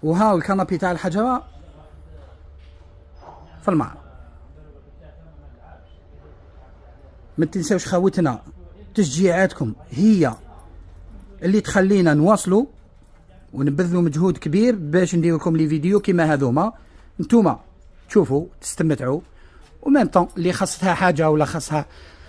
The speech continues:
خاصو حاجه ولا راهو يتصل بينا، وحنا شجعونا، شجعونا باش نكملوا نديروا لي فيديو. التشجيعات تاعكم كيفاش تكون؟ بالجيم والكومونتير والبارطاج خوتنا، جيم كومونتير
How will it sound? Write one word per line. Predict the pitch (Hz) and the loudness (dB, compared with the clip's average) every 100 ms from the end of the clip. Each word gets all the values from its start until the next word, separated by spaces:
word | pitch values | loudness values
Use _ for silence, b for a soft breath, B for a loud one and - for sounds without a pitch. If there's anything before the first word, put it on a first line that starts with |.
| B | B
خاصو | 196 - 185 | 0 0 -2
حاجه | 185 156 160 151 | -2 -2 0 0
ولا | 196 254 - | 2 2 2
راهو | 185 | 0
يتصل | 196 - 185 180 | 0 0 -2 -2
بينا، | 147 143 175 254 - b b b b b b | -4 -2 -2 -4 -8 b b b b b b
وحنا | 226 240 220 | -2 2 2
شجعونا، | 180 220 151 180 185 185 156 214 - - | 2 -4 -2 2 2 2 2 0 -4 -6
شجعونا | - 143 175 220 190 | -6 -4 -2 0 0
باش | 160 180 | -2 -4
نكملوا | 180 - 220 190 185 | -4 -2 0 2 0
نديروا | 170 247 240 | 2 2 4
لي | 214 | 2
فيديو. | 185 143 120 | 0 -2 -4
التشجيعات | 120 - 185 214 247 262 | -6 -4 0 2 2 0
تاعكم | 196 262 | 0 0
كيفاش | 226 233 220 | 2 -2 -2
تكون؟ | - 147 117 | -2 -2 -2
بالجيم | 180 170 240 233 220 b b b 165 | -4 2 4 4 -2 b b b -6
والكومونتير | 170 202 180 143 110 101 - 151 | -2 0 0 -2 -6 -14 -20 -6
والبارطاج | 185 - 160 123 117 | -4 -2 -2 -4 -10
خوتنا، | - 135 131 107 - b b b - | -8 -8 -8 -14 -18 b b b -6
جيم | 139 190 131 | 0 2 2
كومونتير | 190 190 180 - 214 | 0 2 2 2 0